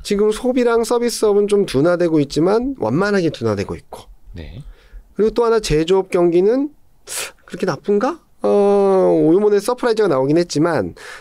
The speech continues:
Speaker 1: 전년 대비 변화를 보면 좀 더 명확하거든요. 요거 하나 보여드릴게요. 요거 보시면은 요게 위에 그림 보시면 될 것 같아요.
Speaker 2: 네.
Speaker 1: 파-, 파란, 파란,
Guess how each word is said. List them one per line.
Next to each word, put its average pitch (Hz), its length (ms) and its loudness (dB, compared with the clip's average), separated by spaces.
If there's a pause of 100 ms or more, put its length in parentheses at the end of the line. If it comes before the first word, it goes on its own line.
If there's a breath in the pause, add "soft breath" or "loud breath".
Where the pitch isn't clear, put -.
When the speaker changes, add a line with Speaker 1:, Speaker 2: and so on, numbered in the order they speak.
Speaker 1:
전년 185 320 2
대비 220 140 2
변화를 156 300 2
보면 135 200 2
좀 180 140 -4
더 185 80 2
명확하거든요. 117 920 -2 (140)
요거 131 720 -2
하나 135 400 -4
보여드릴게요. 113 460 -4
요거 135 140 0
보시면은 110 580 -2 (640 loud breath)
요게 139 140 2
위에 143 260 0
그림 190 180 0
보시면 113 200 -4
될 95 100 -6
것 123 200 -6
같아요. 92 320 -14 (120)
Speaker 2:
네. 85 260 -12 (1120 loud breath)
Speaker 1:
파-, - 220 -8
파란, 208 500 -2
파란, 208 320 -4